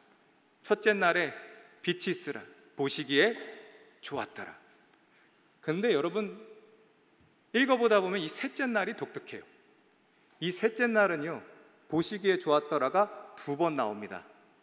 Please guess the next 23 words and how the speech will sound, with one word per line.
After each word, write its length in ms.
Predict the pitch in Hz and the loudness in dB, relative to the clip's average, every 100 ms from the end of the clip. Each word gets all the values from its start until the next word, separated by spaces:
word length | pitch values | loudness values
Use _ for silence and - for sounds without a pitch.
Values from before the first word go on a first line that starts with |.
| _ _ _ - | _ _ _ 4
땅을 300 | 214 220 202 | 4 6 4
만드시고 880 | 170 165 160 151 147 117 - - - | 2 2 -6 -4 -2 -2 -4 -12 -4
보시기에 1000 | 156 185 139 151 202 254 - - - - | -4 -2 0 4 4 0 -12 -18 -20 -10
좋았더라. 560 | - 147 123 127 98 92 - - _ _ _ _ _ | 0 0 0 -6 -8 -12 -20 -20 _ _ _ _ _
그 220 | - 160 190 | -4 0 4
땅 220 | 220 220 | 4 4
위에 200 | 214 202 | 2 0
채소와 560 | - 226 220 185 135 - - - | 0 0 2 2 2 -4 -14 -2
열매 280 | 143 170 190 | 0 2 2
맺는 420 | 180 175 185 139 - - _ | 0 -2 -6 -8 -16 -20 _
나무들을 500 | 110 165 226 254 269 | 0 2 0 0 2
만드시고 560 | 185 170 160 147 110 98 - _ - | 2 0 -2 -8 -10 -12 -18 _ -2
보시기에 760 | 160 180 135 135 208 - - - - - | -2 -2 -2 2 2 -2 -16 -20 -20 -8
좋았더라. 540 | 143 127 - 117 92 - _ _ _ _ _ _ - | -4 -4 -4 -12 -16 -20 _ _ _ _ _ _ -2
그래서 220 | 160 170 | 2 4
이 100 | 226 | 2
셋째 320 | 220 254 - | 2 -2 0
날은 320 | 240 226 214 208 | 2 4 2 0
보시기에 420 | 156 180 196 180 | -2 0 0 2
좋았더라가 920 | 180 160 - 147 151 254 - - - | 2 0 2 2 4 4 2 -14 -10
두 140 | - 170 | -2 2
번 200 | 180 156 | 2 0
나와. 240 | 107 - | -4 -6